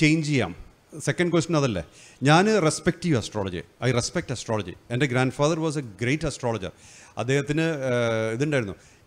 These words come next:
ഈ ചാർട്ടൊന്നും വേണ്ട. അദ്ദേഹം, ഏഹ്, ഉദിക്കണ സമയമൊക്കെ നോക്കിയിട്ട് പറഞ്ഞാൽ കൃത്യമായിരിക്കും. അങ്ങനത്തെ ഒരു വ്യക്തിയായിരുന്നു മദേഴ്സ് ഫാദർ.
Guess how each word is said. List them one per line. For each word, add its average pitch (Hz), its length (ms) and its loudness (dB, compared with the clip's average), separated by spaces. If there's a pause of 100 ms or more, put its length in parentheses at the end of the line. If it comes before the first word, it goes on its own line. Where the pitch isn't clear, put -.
ഈ - 20 0 (340)
ചാർട്ടൊന്നും 151 500 2
വേണ്ട. 110 140 0 (800)
അദ്ദേഹം, 143 280 2 (280)
ഏഹ്, 123 120 -4 (120)
ഉദിക്കണ 139 360 0 (260)
സമയമൊക്കെ 139 420 -2
നോക്കിയിട്ട് 131 360 -2
പറഞ്ഞാൽ 127 320 0
കൃത്യമായിരിക്കും. 113 560 0 (140)
അങ്ങനത്തെ 113 320 -4
ഒരു 123 80 -4 (180)
വ്യക്തിയായിരുന്നു 95 400 -6 (120)
മദേഴ്സ് 107 300 -2
ഫാദർ. 82 220 -4